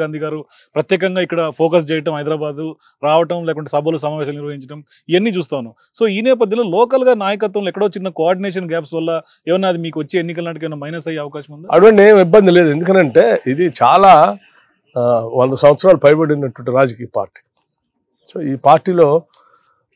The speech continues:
Speaker 2: ఎప్పుడో దశాబ్దాలుగా పనిచేసే నాయకులు కోకొల్లలు ఉన్నారు. కోకొల్లలు ఉన్నప్పుడు,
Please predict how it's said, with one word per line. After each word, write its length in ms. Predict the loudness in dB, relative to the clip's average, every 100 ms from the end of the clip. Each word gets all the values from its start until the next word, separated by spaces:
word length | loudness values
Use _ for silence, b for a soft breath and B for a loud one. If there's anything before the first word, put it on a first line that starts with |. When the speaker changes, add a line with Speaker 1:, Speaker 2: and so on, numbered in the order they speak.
| _ -10
Speaker 2:
ఎప్పుడో 260 | 2 6 8 8 4 -2
దశాబ్దాలుగా 720 | -2 6 6 8 8 10 8 6
పనిచేసే 340 | 2 2 2 4
నాయకులు 320 | 4 4 -2 2
కోకొల్లలు 460 | 4 6 6 6 2
ఉన్నారు. 220 | -6 -18 _ _ -12
కోకొల్లలు 420 | -8 -6 -4 -4
ఉన్నప్పుడు, 340 | -6 -6 -4